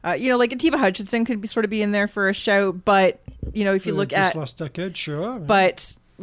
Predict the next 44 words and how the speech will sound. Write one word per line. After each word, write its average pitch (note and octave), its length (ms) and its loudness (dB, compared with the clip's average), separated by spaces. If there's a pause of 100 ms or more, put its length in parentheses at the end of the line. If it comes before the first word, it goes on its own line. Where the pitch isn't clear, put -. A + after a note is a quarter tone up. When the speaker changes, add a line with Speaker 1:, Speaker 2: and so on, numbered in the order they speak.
Speaker 1:
I F#3+ 100 2
think G#3 200 -2
looking G3 280 -2
at F#3 180 0
club F3 400 -2 (180)
and G3 440 -2
country A3+ 680 -4 (400)
is E3 100 -6
where D#3+ 220 -2
Christine, D#3 680 -6 (800)
you E3 120 -2
know. D3 260 -2
Speaker 2:
Yeah, G#3+ 220 -4
in C3+ 120 -8
country, C#3+ 420 -8
she C3+ 120 -14
definitely B2+ 440 -12 (500)
separates - 480 -16
herself, B2+ 340 -12
Speaker 1:
And D#4 120 -4
she's A#4 180 2
had, G#4+ 120 2
Speaker 2:
uh, F#4+ 40 -4
Speaker 1:
well, G#4+ 80 2
she's A4 180 -2
had E4 100 2
Speaker 2:
with A3 80 -4
them. F3+ 100 -2
Speaker 1:
success D#3 220 -4
with - 160 -12
Portland D3+ 300 -6
Thorns. D#3 480 -4
Speaker 2:
Yes, B3+ 420 -2
Speaker 1:
Um, E3 360 4
Speaker 2:
yes. E3+ 100 -2
Speaker 1:
so, E3+ 500 2 (460)
Speaker 2:
She - 140 -16
has. E3 380 -14
Speaker 1:
you G3 120 2
know, E3+ 220 0 (100)
I G#3 120 -2
think F3+ 280 -2
that's, D#3+ 460 -2
uh, D3+ 320 -2